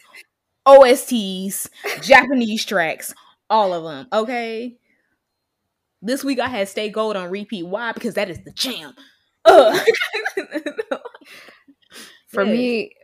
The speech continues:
Speaker 2: for me, it was Namjoon's, um, Bicycle on SoundCloud.
Speaker 1: Oh,
Speaker 2: These days
Speaker 1: yeah,
Speaker 2: I've
Speaker 1: that's a
Speaker 2: been
Speaker 1: good
Speaker 2: streaming
Speaker 1: song.
Speaker 2: a lot of, like, B T S songs on S-, SoundCloud.
Speaker 1: I've been listening to
Speaker 2: That's
Speaker 1: Mono a lot.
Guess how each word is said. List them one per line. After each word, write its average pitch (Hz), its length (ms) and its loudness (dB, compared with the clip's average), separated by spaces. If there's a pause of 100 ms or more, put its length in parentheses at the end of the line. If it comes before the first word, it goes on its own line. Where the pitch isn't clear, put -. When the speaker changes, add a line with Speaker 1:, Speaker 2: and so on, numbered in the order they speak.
(140)
Speaker 2:
for - 300 -8
me, 214 180 -4
it 240 60 0
was 214 220 -6
Namjoon's, 180 640 -10
um, 160 340 -14 (360)
Bicycle - 520 -12 (380)
on 165 160 -12
SoundCloud. 160 580 -16
Speaker 1:
Oh, 247 120 -8
Speaker 2:
These 214 140 -4
days 214 120 0
Speaker 1:
yeah, 269 60 0
Speaker 2:
I've 269 60 -4
Speaker 1:
that's 220 120 -4
a - 100 -8
Speaker 2:
been 185 80 -6
Speaker 1:
good - 60 -10
Speaker 2:
streaming 196 320 -6
Speaker 1:
song. 160 80 -4
Speaker 2:
a 160 40 -10
lot 170 140 0
of, 165 200 -4
like, 135 340 -6 (480)
B 160 100 -10
T 160 160 -12
S 160 140 -8
songs 156 380 -12
on 147 120 -14
S-, - 160 -20 (180)
SoundCloud. 147 540 -16 (240)
Speaker 1:
I've 226 120 -10
been 214 100 -8
listening 165 280 -16
to 165 100 -20
Speaker 2:
That's 143 180 -14
Speaker 1:
Mono 151 180 -10 (100)
a 113 40 -14
lot. - 240 -16